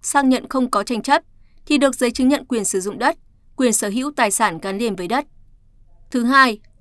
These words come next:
hộ gia đình, cá nhân sử dụng đất từ ngày mười tám tháng mười hai năm một nghìn chín trăm tám mươi đến trước ngày mười lăm tháng mười năm một nghìn chín trăm chín mươi ba, nay được Ủy ban Nhân dân cấp xã nơi có đất xác nhận không có tranh chấp, thì được cấp giấy chứng nhận quyền sử dụng đất,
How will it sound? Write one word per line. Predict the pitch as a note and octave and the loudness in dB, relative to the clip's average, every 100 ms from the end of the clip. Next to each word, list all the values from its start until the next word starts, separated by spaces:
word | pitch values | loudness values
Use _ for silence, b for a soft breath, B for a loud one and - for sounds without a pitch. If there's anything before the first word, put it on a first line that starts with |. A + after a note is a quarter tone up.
| - | -10
hộ | - C4+ | -4 -2
gia | B3+ C4 | 0 0
đình, | A#3+ G3+ - _ | -2 -4 -8 _
cá | - A3+ | 0 2
nhân | C4+ C4+ A3+ - | 4 2 0 -8
sử | - C#4 | -4 -2
dụng | C#4 A#3 | -2 0
đất | E4 - | -2 0
từ | B3+ | -2
ngày | A#3+ | 0
mười | A3 A3 | 0 -2
tám | - G#3 G#3+ | -2 -4 -2
tháng | A#3 | -2
mười | B3+ G#3+ | 0 0
hai | A#3+ C4 A3+ - | 0 -2 -2 -6
năm | B3+ B3 | -2 0
một | A3 | 0
nghìn | G#3 F#3 | -2 -6
chín | - G3 | -8 -8
trăm | A3+ A#3 | -4 -4
tám | A3 G3+ | -2 -2
mươi | A#3+ B3+ G#3+ - _ _ - | 0 0 -2 -14 _ _ -2
đến | C4 | 0
trước | C4 F4 | 2 0
ngày | D4+ A#3 | 0 0
mười | G#3+ | 0
lăm | A#3+ B3+ | -2 -2
tháng | A3 A3+ | -2 0
mười | B3 G3 | 0 0
năm | A#3 | -2
một | A3+ | -4
nghìn | G3+ F3+ | -4 -8
chín | - F#3+ | -10 -8
trăm | B3+ A3 | -4 -4
chín | - G#3+ | -4 -6
mươi | A#3 | -2
ba, | A#3 A#3 G3+ _ _ - - _ | 4 4 2 _ _ -20 -20 _
nay | B3+ A#3+ | -2 2
được | A3 | 0
Ủy | - A3 | -2 -4
ban | G3 B3 | 0 0
Nhân | B3 | 0
dân | C4 A#3 | 0 -2
cấp | D4 | -2
xã | C#4 B3+ A#3+ D#4+ - - | -2 2 2 0 -4 -4
nơi | C#4+ C#4+ | 0 2
có | B3+ | 2
đất | G#3+ D#4 - - - | 0 0 -2 -20 -10
xác | - C#4 | -2 2
nhận | C4 - | 2 0
không | - C#4 | -2 -2
có | B3 | -2
tranh | A3 B3 | -4 -4
chấp, | D4 E4 - - _ | -2 -2 -4 -20 _
thì | - | -2
được | B3+ B3+ | 2 2
cấp | C#4 E4+ - | 4 2 2
giấy | - A#3+ | -4 -2
chứng | B3 A#3+ | 0 0
nhận | C#4 A#3+ | -2 -2
quyền | A3 | -4
sử | F#3+ F#3 | -4 -6
dụng | G#3 G#3 | -6 -2
đất, | C#4+ | -2